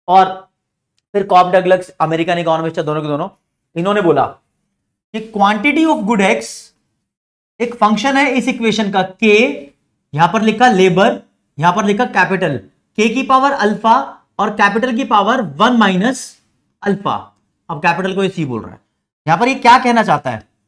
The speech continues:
ये कहना चाहता है कि के और अल्फा दोनों पॉजिटिव कांस्टेंट वैल्यू है। इसको डिटेल में नहीं पढ़ना आपने, बस जो बता रहा हूं वो पढ़ना है,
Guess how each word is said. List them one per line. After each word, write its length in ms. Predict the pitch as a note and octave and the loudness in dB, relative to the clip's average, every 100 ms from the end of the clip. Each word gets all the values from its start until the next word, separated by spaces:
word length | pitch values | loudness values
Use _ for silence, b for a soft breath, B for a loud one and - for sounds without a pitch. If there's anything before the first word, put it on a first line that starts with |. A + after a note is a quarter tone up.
| _ _ _ - | _ _ _ -14
ये 220 | A#2+ A3+ | -2 0
कहना 240 | C4+ A#3+ A#3+ | 2 2 2
चाहता 280 | G#3+ F3+ F3 | 0 0 -2
है 220 | G#3 - _ _ _ _ _ _ _ _ _ _ | -4 -6 _ _ _ _ _ _ _ _ _ _
कि 260 | B3+ B3 - _ - | -10 -10 -20 _ 0
के 440 | A3 B3 C#4+ C4 - _ _ - | 2 2 0 -6 -14 _ _ 0
और 140 | A#3+ | 2
अल्फा 800 | - A#3 A3+ - D#3+ C3+ - _ _ _ - | 4 2 0 0 0 0 -4 _ _ _ -16
दोनों 640 | A2+ D3+ A#3 A#3+ C#4 C#4 | -4 0 2 2 0 -2
पॉजिटिव 580 | G#3 F3+ F#3+ A#3+ D4 A#3 | -4 0 2 0 0 -2
कांस्टेंट 440 | A#3 A3 - A#3+ G3+ | 0 0 0 -2 2
वैल्यू 340 | F3+ F3 E3 | 2 2 2
है। 220 | F3+ A3 - | 2 -2 -6
इसको 180 | F3+ A3 | -2 0
डिटेल 300 | F#3 F#3+ G3+ | 2 2 2
में 100 | G#3+ | 2
नहीं 100 | A#3 | 2
पढ़ना 240 | G3 F#3+ | 2 2
आपने, 220 | F3 E3 | 2 2
बस 140 | E3 E3+ | -2 0
जो 180 | E3 F#3+ | 0 0
बता 200 | F3+ F3+ | 2 2
रहा 100 | G#3 | 2
हूं 80 | |
वो 120 | F3+ F#3 | 0 0
पढ़ना 240 | D#3 C#3+ | 0 -2
है, 140 | B2+ | -4